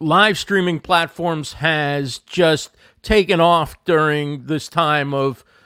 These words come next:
social distancing and quarantining and not being able to go to live events.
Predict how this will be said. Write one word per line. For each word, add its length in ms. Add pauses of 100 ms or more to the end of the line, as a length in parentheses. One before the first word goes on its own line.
(380)
social 440
distancing 840
and 140
quarantining 920
and 220 (260)
not 340
being 220
able 260
to 100
go 300
to 280
live 540 (120)
events. 640